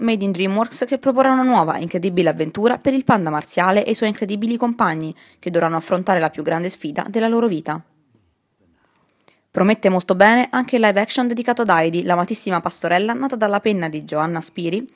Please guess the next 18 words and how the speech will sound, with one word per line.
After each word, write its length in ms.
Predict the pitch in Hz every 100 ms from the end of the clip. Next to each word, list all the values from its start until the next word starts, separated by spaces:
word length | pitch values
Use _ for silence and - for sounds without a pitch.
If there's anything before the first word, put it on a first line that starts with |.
| _
e 100 | -
protagonista 640 | 220 220 220 233 262 - 247
di 120 | 254
un 80 | 262
film 420 | - 170 160 170
che 140 | -
non 140 | 170 160
sembra 280 | 190 175
affatto 380 | 160 180 175 -
far 140 | 208 233
rimpiangere 440 | 233 196 180 170
la 100 | 165
mitica 360 | 185 226 175 160
versione 320 | 160 - 170
animata 440 | 165 151 139 190 196
di 140 | 214
Isao 280 | 226 160 165
Takahata. 580 | 185 196 170 156 160